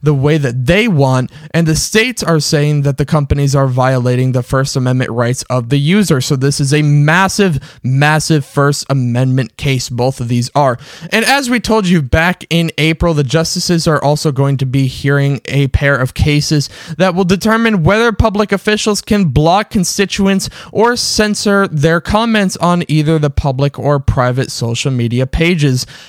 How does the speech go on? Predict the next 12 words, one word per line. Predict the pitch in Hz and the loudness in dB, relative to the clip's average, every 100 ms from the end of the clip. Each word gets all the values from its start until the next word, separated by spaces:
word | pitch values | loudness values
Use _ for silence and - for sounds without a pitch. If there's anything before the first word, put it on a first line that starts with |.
| - | -6
And | 143 139 | -2 0
those | 151 151 | 0 0
cases | - 151 139 147 143 | -2 -2 0 -2 -2
are | 147 151 | 0 0
Linkey | 143 135 147 143 156 151 | 2 0 0 -2 0 0
v. | 131 147 | 0 0
Freed | 139 - 185 196 196 180 - - | 0 0 0 2 0 -2 -8 -4
and | 175 175 | 0 0
O'Connor | 160 - 165 170 170 151 | -2 -4 -2 2 2 2
Radcliffe | 139 147 139 - 147 139 - | 2 2 -2 -2 0 0 -4
v. | 131 123 127 131 135 | -8 -4 0 0 -2
Garner. | 123 139 147 165 123 131 | -4 0 0 2 0 -4